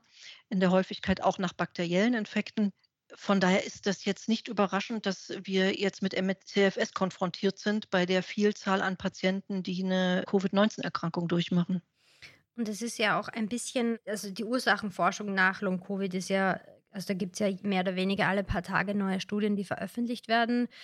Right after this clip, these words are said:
Speaker 2: mal in der einen Qualität, mal in der anderen Qualität, aber es wird extrem viel publiziert. Und es ist ja eine dieser Ursachen beziehungsweise dieser Ansätze ist, sind ja die Microclots, diese Mini-Thrombosen, sag ich's jetzt als Laien.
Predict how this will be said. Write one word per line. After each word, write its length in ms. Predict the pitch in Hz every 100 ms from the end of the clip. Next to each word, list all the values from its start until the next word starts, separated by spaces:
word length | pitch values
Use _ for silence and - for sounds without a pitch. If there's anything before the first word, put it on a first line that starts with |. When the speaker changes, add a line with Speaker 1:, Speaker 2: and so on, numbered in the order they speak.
| - -
Speaker 2:
mal 300 | 220 202 -
in 100 | 214
der 120 | 208
einen 200 | 156 214
Qualität, 400 | 208 196 185 202
mal 140 | 185 185
in 80 | 185
der 100 | -
anderen 340 | 240 240 226
Qualität, 480 | 233 226 226 247 247
aber 180 | 208 202
es 140 | 196
wird 180 | 214 202
extrem 420 | 185 - 208 214
viel 140 | - 202
publiziert. 520 | 196 196 190 254 247 - - -
Und 240 | - 240 -
es 120 | 220
ist 160 | 254 233
ja 220 | 254 - -
eine 200 | - 233
dieser 300 | 214 202 -
Ursachen 500 | 240 269 254 233 233
beziehungsweise 400 | 220 185 208 208
dieser 220 | 202 196
Ansätze 640 | - 208 240 233 202 - 220
ist, 420 | - 196 - -
sind 180 | 226 214
ja 60 | 202
die 100 | 208
Microclots, 920 | 190 214 208 185 196 180 180 - - - - -
diese 280 | 208 185 202
Mini-Thrombosen, 1700 | 196 214 233 220 208 202 202 196 233 - _ - 208 190 190 190 196 196
sag 220 | 202 190
ich's 160 | 160
jetzt 180 | - 180
als 160 | 180 -
Laien. 480 | 185 180 180 190